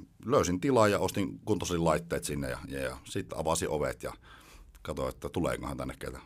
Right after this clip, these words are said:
Ekana päivänä tuli parikymmentä asiakasta. Sen, sen jälkeen mä mietin, kaverille sanoin se auko sal-, salin, ja,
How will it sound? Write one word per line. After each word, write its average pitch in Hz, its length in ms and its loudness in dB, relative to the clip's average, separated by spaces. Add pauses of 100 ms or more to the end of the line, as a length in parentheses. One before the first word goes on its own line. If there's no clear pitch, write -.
Ekana 80 280 0
päivänä 95 260 2
tuli 90 180 0
parikymmentä 71 720 -2
asiakasta. - 440 -14 (520)
Sen, 104 360 4
sen 107 180 6
jälkeen 78 360 2
mä 73 100 0
mietin, 73 240 -2
kaverille 90 440 8
sanoin 76 180 0
se - 100 2
auko 76 220 2
sal-, 69 320 0
salin, 71 360 -2
ja, 62 80 -10